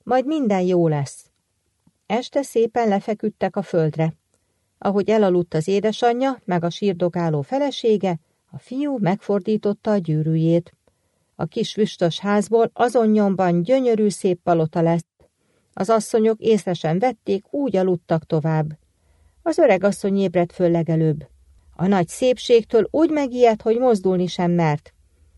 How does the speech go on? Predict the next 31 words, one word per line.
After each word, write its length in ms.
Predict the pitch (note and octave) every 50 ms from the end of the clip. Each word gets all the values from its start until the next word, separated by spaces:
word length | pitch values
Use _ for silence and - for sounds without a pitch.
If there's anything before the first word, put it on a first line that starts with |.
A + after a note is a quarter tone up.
| _ _ _ _ _ _
A 120 | - C4
fiúnak 480 | C4 - E4+ D4+ B3+ A#3 A3+ A3 G#3+ G#3+
kellett 340 | - A3+ G3+ F#3+ F3 E3+
fölkeltenie 920 | - - A#3 A#3 A#3+ A3+ A#3+ A3 A3 G#3+ - A3+ G#3+ G#3+ A3 A#3 A3+ -
és 160 | G#3 G#3+ F3+ F#3+
bátorítania 960 | - B3+ B3+ A#3+ A3 - F#3 F3+ F#3+ F#3+ F#3 - - F#3+ F#3+ G3+ G3+ G#3+ G#3+
az 240 | - - F#3+ F#3 -
édesanyját, 800 | F#3 E3+ D#3+ - D#3 - - E3 D#3+ E3 E3+ F3 E3+ E3 E3 - _ _ _ _ _ _ _ _
de 160 | _ F#3+ G3 C4+
az 260 | D4+ D4 C#4+ C4+ - -
csak 200 | - G#3 - -
azt 200 | - D#4+ E4+ -
hajtogatta, 760 | - B3+ A3 A3 G#3+ - G#3 F3 G3 F#3+ E3+ - - G3 E3+ E3 - _ _ _
hogyan 440 | _ - F#4 F#4+ - C#4+ A3+ A3
lehet, 280 | A3 A3 G3+ G3 G3 F3+
hogy 160 | - E3 D#3+
este, 440 | G#3 A#3 B3+ - - - C4+ C4 B3+ - _ _ _
mikor 340 | - G#3 F#3 - - D#3+ D3+
lefeküdtek, 720 | E3 F3+ F3+ - A3+ G#3+ - B3 A3 - _ - A#3+ A#3 A3+ _ _ _ _
még 260 | _ D4 D4+ D4 B3+ A#3
az 140 | A3 G3+
ő 140 | G#3+ G3 F#3
házukban 640 | F#3 E3+ F#3+ F#3 F#3 - F#3+ F3+ E3+ F3 F#3 F3+ F3+
voltak, 480 | E3+ F3+ F3+ F3 E3+ - F3+ F3+ F3 _ _ _ _ _ _ _ _
és 220 | - D3 C#3+ -
most 260 | - B3 D#4 D4+ -
meg 240 | - B3 A3+ G#3 -
ebben 300 | - F#3+ F#3 E3+ F3 D#3+
a 60 | D#3+
gyönyörű 500 | D#3+ E3 - D4+ D4 A#3+ G3 F3 E3 E3
palotában. 840 | D#3 - F#3 E3 D#3+ D3+ D3 - D#3+ D3+ D3+ C#3+ D#3 D3+ D3 D3+ C#3+